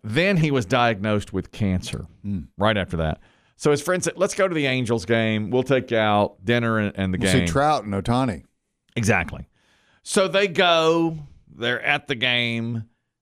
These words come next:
Speaker 1: Sixth inning ends. Uh, Angels outfielder Juan Lagares, who used to play for the Angels, doesn't anymore, caught the third out of the inning,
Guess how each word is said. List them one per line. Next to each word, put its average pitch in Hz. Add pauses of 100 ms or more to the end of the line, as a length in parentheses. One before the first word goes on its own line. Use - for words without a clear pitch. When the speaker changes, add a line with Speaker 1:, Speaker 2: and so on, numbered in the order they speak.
(400)
Speaker 1:
Sixth -
inning 131 (200)
ends. 104 (260)
Uh, 95 (160)
Angels 147
outfielder 131
Juan 131
Lagares, 113 (440)
who 107
used 147
to 110
play 107
for 87
the 92
Angels, 90
doesn't 98
anymore, 85 (100)
caught 147
the 123
third 143
out 123
of 113
the 110
inning, 95